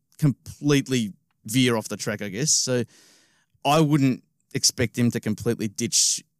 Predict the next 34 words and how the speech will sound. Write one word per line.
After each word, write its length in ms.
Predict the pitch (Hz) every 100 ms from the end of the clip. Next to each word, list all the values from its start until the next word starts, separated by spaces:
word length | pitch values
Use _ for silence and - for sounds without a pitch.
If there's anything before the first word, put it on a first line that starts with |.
| -
the, 380 | 117 110 101 - _ _ _ _ _ _ -
you 80 | 110
know, 140 | 104
the 80 | 110
control 560 | 127 110 123 120 113 107
at 100 | -
certain 260 | 131 107
points 360 | - 120 117 120
maybe, 220 | 127 127
but 180 | 120 - - -
I 100 | 143
did 160 | 151 190
hear 180 | 156 151
Tom 220 | 147 127
Stewart 440 | - 127 135 131
being 180 | 131 123
interviewed 380 | 120 107 113 117
a 40 |
few 200 | 98 123
weeks 220 | 110 123 127
ago, 200 | 117 113
and 180 | 107 -
he 340 | 131 151 117 _
was, 400 | 98 120 95 - _
there 100 | 135
was 120 | 123
one 120 | 120 139
of 80 |
the 60 | 117
things 300 | 117 135 120
he 100 | 123
was, 260 | 110 - - _ _ -
he 100 | 120
was 180 | 110